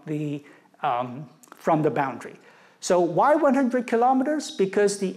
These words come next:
average county size in North China at the time, the radius is about fifty kilometers. So the diameter is about a hundred kilometers. So you could sort of use one hundred kilometers as a benchmark,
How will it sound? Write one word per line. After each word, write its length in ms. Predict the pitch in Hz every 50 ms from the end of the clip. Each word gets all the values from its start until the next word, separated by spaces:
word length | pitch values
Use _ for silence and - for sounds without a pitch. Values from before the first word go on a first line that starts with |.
| - -
average 640 | 233 247 254 262 233 214 214 214 214 208 - -
county 480 | - - 208 202 202 196 196 202 185 185
size 500 | - - - 208 214 220 233 247 233 -
in 220 | 170 160 165 156
North 260 | 151 165 185 202 196
China 360 | - - 214 202 208 226 254
at 200 | 294 262 214 196
the 80 | - 185
time, 320 | 190 - 226 226 254 277 262 - - - - - _ _ _ _ _ _ _ _ _ -
the 80 | 196 165
radius 680 | 147 143 156 185 233 269 277 220 233 208 208 208 -
is 140 | 185 147 170
about 340 | 156 165 165 165 165 165
fifty 400 | - - - 196 190 190 - 196
kilometers. 840 | 185 185 - 156 143 123 104 98 - - - - - - - - - _ _ _ _
So 240 | - - - 175 170
the 140 | 160 165 151
diameter 680 | 135 165 156 175 202 233 254 254 240 220 - 196 202
is 200 | 196 185 170 135
about 320 | 160 143 160 156 151 143 -
a 40 | 135
hundred 400 | - 147 143 139 139 135 127 -
kilometers. 680 | - 123 107 95 101 110 - - - 143 - - - - - - - - - -
So 120 | - 170
you 160 | 165 165 165
could 220 | 160 170 147 - -
sort 180 | - 233 202
of 80 | 175 143
use 360 | 143 156 196 233 233 - -
one 160 | 180 170 160
hundred 340 | 165 170 160 165 165 165 - - - - - _ _ _ -
kilometers 680 | - 170 147 156 190 202 156 139 160 160 190 190 - - -
as 260 | - 208 233 226 -
a 40 | 190
benchmark, 680 | - - 160 165 185 185 - - 226 262 302 302 -